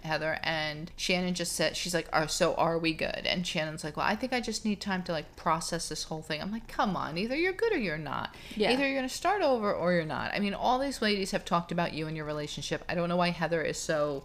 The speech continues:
Speaker 1: like, i-, it's so explosive. It's just crazy. But everybody is now moving into the pumpkin patch.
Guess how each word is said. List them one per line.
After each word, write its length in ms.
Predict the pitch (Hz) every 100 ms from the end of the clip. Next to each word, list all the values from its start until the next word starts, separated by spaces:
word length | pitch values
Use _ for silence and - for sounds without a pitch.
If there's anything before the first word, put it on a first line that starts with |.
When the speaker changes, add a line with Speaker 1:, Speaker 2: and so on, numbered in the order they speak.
| -
Speaker 1:
like, 260 | 156 151 -
i-, 40 |
it's 440 | 156 175 - 175 -
so 180 | 170
explosive. 920 | 165 - - - 165 156 - 123 123
It's 80 | -
just 300 | 269 - -
crazy. 380 | - 156 143 135
But 300 | - 151 - 208
everybody 480 | 220 220 214 190 -
is 260 | 170 170 175
now 360 | 165 170 170 -
moving 260 | 165 156 147
into 180 | -
the 80 | -
pumpkin 400 | - - - 160
patch. 500 | - - - - -